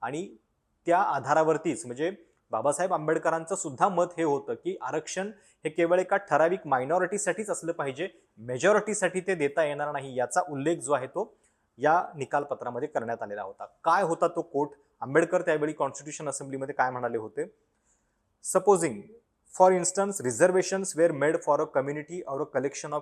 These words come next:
communities, the total of which come to something like seventy percent of the total post under the state and only thirty percent are retained as the unreserved,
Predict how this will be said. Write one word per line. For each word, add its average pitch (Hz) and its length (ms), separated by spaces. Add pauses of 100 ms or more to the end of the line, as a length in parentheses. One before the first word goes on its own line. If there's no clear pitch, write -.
(140)
communities, 127 540
the 127 60 (100)
total 143 260
of 170 280
which 147 240
come 135 120
to 139 240
something 123 360
like 135 300
seventy 170 380
percent 147 420
of 123 40
the 127 240
total 127 220
post 127 500 (340)
under 127 160
the 131 140
state 160 360 (400)
and 127 80 (220)
only 180 320 (280)
thirty 170 300
percent 156 380
are 156 160
retained 147 400
as 135 380
the 156 80 (100)
unreserved, 127 460